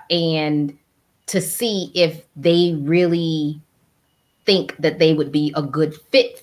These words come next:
for unschooling. Um, I'm asking them questions about, uh, their childhoods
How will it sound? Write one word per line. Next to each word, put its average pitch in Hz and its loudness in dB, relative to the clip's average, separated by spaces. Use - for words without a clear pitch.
for 135 -4
unschooling. 135 -2
Um, 156 6
I'm 196 2
asking 180 -4
them 160 -2
questions 160 -2
about, 151 -2
uh, 151 0
their 175 2
childhoods 156 -2